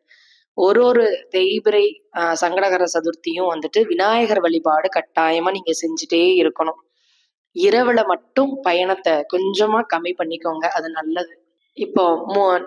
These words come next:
விருச்சிக ராசியில் உள்ள மூன்று நட்சத்திரங்களுக்கு எப்படி இருக்குன்ற மாதிரி பார்ப்போம். இது வந்து விசாகம், அனுஷம், கேட்டை, இந்த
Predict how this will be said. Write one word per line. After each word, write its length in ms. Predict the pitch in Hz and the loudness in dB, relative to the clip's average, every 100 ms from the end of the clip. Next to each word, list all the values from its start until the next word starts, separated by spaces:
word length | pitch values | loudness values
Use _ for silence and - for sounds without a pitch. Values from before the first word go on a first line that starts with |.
| - | -4
விருச்சிக 340 | 190 220 233 | -2 0 0
ராசியில் 340 | 220 202 196 175 | 0 0 0 0
உள்ள 180 | 170 175 | 0 -2
மூன்று 440 | 170 220 247 220 | 0 0 2 0
நட்சத்திரங்களுக்கு 1080 | 185 - - 226 214 202 185 170 233 269 262 | -2 -4 -4 -2 -2 -2 -2 -2 -4 -4 -4
எப்படி 320 | 180 180 180 | -8 -4 -2
இருக்குன்ற 440 | 165 - 165 160 | -4 -6 -6 -4
மாதிரி 260 | 156 165 240 | -2 -2 0
பார்ப்போம். 380 | 170 - - - _ _ _ - | -2 -6 -10 -20 _ _ _ -2
இது 240 | 190 190 | 2 4
வந்து 420 | 185 180 175 165 | 2 0 -2 -4
விசாகம், 500 | 170 - 190 190 214 | -4 0 0 2 0
அனுஷம், 400 | 185 175 - 190 | -2 -4 -6 -6
கேட்டை, 340 | - 180 180 175 | -2 -2 0 -4
இந்த 180 | 160 | -4